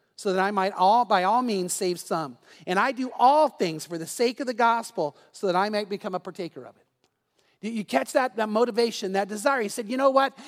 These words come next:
I'm not gonna ever not be a Christian, but when I'm in a Jewish setting, I'm gonna, I'm gonna not do anything to offend Jewish people."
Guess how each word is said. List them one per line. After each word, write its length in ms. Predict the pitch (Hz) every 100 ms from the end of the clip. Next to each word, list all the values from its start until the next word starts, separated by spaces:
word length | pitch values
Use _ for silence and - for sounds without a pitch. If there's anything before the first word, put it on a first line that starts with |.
| -
I'm 120 | 240
not 200 | 262 302
gonna 140 | 302 277
ever 300 | 226 190 160 - -
not 340 | 202 214 214
be 120 | 202
a 40 | 185
Christian, 540 | - 294 - 190 165 - -
but 160 | 214 208
when 140 | 208
I'm 160 | 240 254
in 60 |
a 60 | 196
Jewish 320 | 160 240 262
setting, 460 | - - 262 294 262
I'm 140 | 196
gonna, 220 | 196 196 - -
I'm 120 | 214
gonna 120 | 208 196
not 300 | 196 240 196
do 180 | 277
anything 380 | 294 285 - 208
to 100 | 185
offend 280 | 180 190 202
Jewish 280 | 214 226 -
people." 420 | 294 254 233